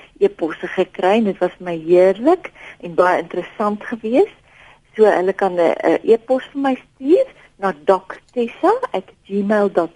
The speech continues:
com. Dis die Engelse doc, D O C. Hulle kan op my by Twitter gaan, eh, vir my ietsie skryf, at Ask Doc Tessa.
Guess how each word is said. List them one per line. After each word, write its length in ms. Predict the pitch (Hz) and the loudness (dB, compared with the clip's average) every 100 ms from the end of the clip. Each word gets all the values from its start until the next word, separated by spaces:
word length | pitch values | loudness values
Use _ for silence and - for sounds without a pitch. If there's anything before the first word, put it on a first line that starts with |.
| _ | _
com. 220 | 311 440 523 _ _ _ | -2 -2 -4 _ _ _
Dis 100 | 175 - | -20 -6
die 100 | - | -6
Engelse 540 | 190 202 220 220 185 | -2 0 0 -2 -2
doc, 200 | - - - - | 0 0 -2 0
D 180 | 185 156 | 2 2
O 140 | 175 - _ - | 0 -6 _ -4
C. 180 | 226 403 571 - _ - - - | 0 2 0 -6 _ -20 -20 -8
Hulle 200 | 165 175 | -2 -2
kan 420 | - 180 170 165 - | -2 -4 -4 -8 -8
op 160 | 190 _ | -10 _
my 200 | 202 196 | -4 0
by 240 | 185 165 - | 2 0 0
Twitter 340 | - 247 320 311 | -6 -4 -2 -2
gaan, 400 | - 302 285 269 | -4 -6 -4 -4
eh, 120 | - | -4
vir 220 | - - _ | -6 -20 _
my 80 | 277 | -2
ietsie 280 | 240 247 269 | -2 -2 -10
skryf, 440 | - - 294 294 - | -12 -2 0 0 0
at 160 | 214 214 - - | -2 -2 -12 -6
Ask 300 | 202 196 - _ | -4 -4 -8 _
Doc 160 | 190 170 _ | -8 -8 _
Tessa. 380 | 277 277 - | -6 -6 -2